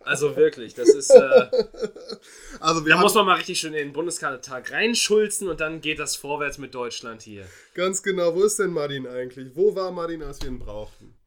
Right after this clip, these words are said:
Speaker 1: Ja, wahrscheinlich, keine Ahnung, im Osten oder so.
Speaker 2: Ja, genau
Speaker 1: Da,
Speaker 2: da.
Speaker 1: wo man Menschen am wenigsten braucht.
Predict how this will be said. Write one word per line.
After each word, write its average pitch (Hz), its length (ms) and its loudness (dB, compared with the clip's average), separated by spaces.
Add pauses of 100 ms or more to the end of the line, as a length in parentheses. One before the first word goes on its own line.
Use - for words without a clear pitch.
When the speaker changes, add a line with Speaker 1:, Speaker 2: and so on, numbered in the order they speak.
(100)
Speaker 1:
Ja, 98 360 -18
wahrscheinlich, 127 720 -16
keine 117 220 -16
Ahnung, 104 240 -18
im 107 100 -20
Osten 98 300 -16
oder 87 240 -20
so. 87 340 -20
Speaker 2:
Ja, 101 260 -20
genau 120 380 -16
Speaker 1:
Da, 131 180 6
Speaker 2:
da. 143 60 -12
Speaker 1:
wo 151 40 -8
man 143 200 -6
Menschen 135 300 -12
am 120 120 -10
wenigsten 117 340 -14
braucht. 98 520 -20